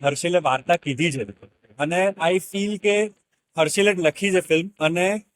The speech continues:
એણે જે પ્રમાણે પેપર ઉપર જ ફિલ્મ બતાવી હતી અને જ્યારે સંભળાવી હતી ત્યારે throughout હું ફિલ્મમાં પૂરેપૂરો એન્ગેજ થઈ ગયેલો.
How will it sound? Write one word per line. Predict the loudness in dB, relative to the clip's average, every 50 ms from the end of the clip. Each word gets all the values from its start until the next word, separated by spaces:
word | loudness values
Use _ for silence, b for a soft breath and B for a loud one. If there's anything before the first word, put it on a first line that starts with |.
| _ _ _ _ _ _ -4
એણે | -2 0 0 2
જે | 0 0
પ્રમાણે | 0 0 0 2 2 2 0
પેપર | 0 -2 -2 0 0 0 0
ઉપર | 2 2 2 0 0
જ | 0
ફિલ્મ | -2 -2 0 0 0 0
બતાવી | 0 -2 0 0 2 2 2
હતી | 2 0 -4 -8 -10 _ _ _ _ _ _ -8
અને | -4 -4 0
જ્યારે | 2 2 2 2
સંભળાવી | 2 0 0 0 2 2 2 2
હતી | 2 0
ત્યારે | 0 2 2 4 4 2
throughout | 2 0 -2 _ -8 -6 -2 2 2 2 2 2
હું | 0 -2 -4
ફિલ્મમાં | -2 -2 -2 0 0 0 0 0
પૂરેપૂરો | 0 0 0 2 2 2 2 2
એન્ગેજ | 2 2 2 0 0 0 0
થઈ | -4 -2 -2
ગયેલો. | 0 -2 -2 -4 -6